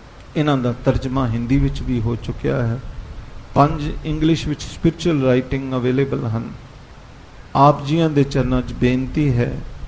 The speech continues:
ਕਿ ਇਹ ਆਤਮਿਕ ਲੇਖਣੀਆਂ ਜੋ ਸਾਨੂੰ ਆਤਮਿਕ ਤੌਰ ਤੇ ਸਾਹਿਬ ਸ਼੍ਰੀ ਗੁਰੂ ਗ੍ਰੰਥ ਸਾਹਿਬ ਜੀ ਨਾਲ ਜੋੜਦੀਆਂ ਹਨ, ਗੁਰਬਾਣੀ ਦੇ ਗੁੱਝੇ ਪੇ ਤੇ ਆਤਮਿਕ ਸਿਧਾਂਤਾਂ ਨੂੰ ਖੋਲ੍ਹ ਕੇ ਦਰਸਾਉਂਦੀਆਂ ਹਨ,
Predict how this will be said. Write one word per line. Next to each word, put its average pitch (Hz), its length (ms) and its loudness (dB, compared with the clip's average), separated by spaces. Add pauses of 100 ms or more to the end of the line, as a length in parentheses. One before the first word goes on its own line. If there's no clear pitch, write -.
(640)
ਕਿ 160 260 6
ਇਹ 160 140 2
ਆਤਮਿਕ 143 520 0
ਲੇਖਣੀਆਂ 139 680 0 (760)
ਜੋ 156 180 8
ਸਾਨੂੰ 165 640 2
ਆਤਮਿਕ 160 420 2 (120)
ਤੌਰ 143 180 6
ਤੇ 143 240 0
ਸਾਹਿਬ 147 360 0
ਸ਼੍ਰੀ 139 260 0
ਗੁਰੂ 135 180 -2
ਗ੍ਰੰਥ 143 320 2
ਸਾਹਿਬ 143 320 -2
ਜੀ 127 120 -2
ਨਾਲ 120 180 0
ਜੋੜਦੀਆਂ 131 640 4
ਹਨ, 139 200 0 (640)
ਗੁਰਬਾਣੀ 143 560 6
ਦੇ 143 160 4
ਗੁੱਝੇ 151 420 4
ਪੇ 127 300 2 (100)
ਤੇ 127 140 2 (120)
ਆਤਮਿਕ 131 420 0
ਸਿਧਾਂਤਾਂ 123 640 0
ਨੂੰ 131 220 -6
ਖੋਲ੍ਹ 143 300 4
ਕੇ 143 140 0
ਦਰਸਾਉਂਦੀਆਂ 120 800 -2
ਹਨ, 123 160 -4